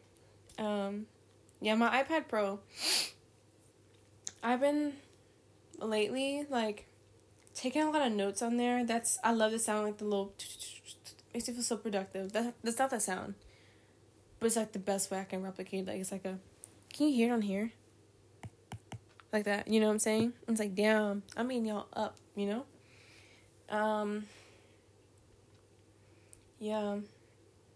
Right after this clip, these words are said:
I don't know, I've been enjoying it, like, it's pretty fucking cool. I don't know what to say. You see, I don't use it enough to be like, "Damn, I use this app, this app, this app." No. Mm-mm.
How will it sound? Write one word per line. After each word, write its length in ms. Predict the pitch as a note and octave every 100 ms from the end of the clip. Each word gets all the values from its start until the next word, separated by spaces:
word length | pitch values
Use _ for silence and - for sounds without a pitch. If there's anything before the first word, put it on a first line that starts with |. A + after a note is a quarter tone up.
| - - - - G#3
I 40 |
don't 80 | A#3
know, 100 | B3
I've 80 | A#3
been 100 | A#3+
enjoying 400 | A3 G3 G#3 G3
it, 100 | F#3
like, 200 | F#3+ F#3+ - - - - - - - - - - - - - - - - - -
it's 100 | -
pretty 200 | E4 F#4+
fucking 320 | F#4+ D4+ A#3
cool. 320 | A#3+ A3 F#3+
I 40 |
don't 80 | G#3
know 160 | G3+ G3+ -
what 120 | G#3
to 60 |
say. 420 | G3 G3+ G3+ F#3+ F#3+ - - - -
You 80 | B3
see, 180 | - C#4
I 40 |
don't 140 | B3+ A#3
use 160 | A#3+
it 100 | B3
enough 260 | A3+ A3 G#3+
to 80 | G#3
be 80 | G#3
like, 220 | G3 G3
"Damn, 300 | A#3+ B3+ A#3+
I 80 | A#3+
use 240 | B3 A#3
this 160 | A#3 A#3
app, 180 | A#3 A3+
this 180 | A3+ -
app, 140 | A3+ A3+
this 180 | A#3 -
app." 240 | G3+ G3+ - - - - - - - -
No. 520 | G3 G3+ G3+ F3 F3+ - - - - - - - - - - - - - - - - - - - - - - - - - - - _ - - -
Mm-mm. 380 | G#3+ - G3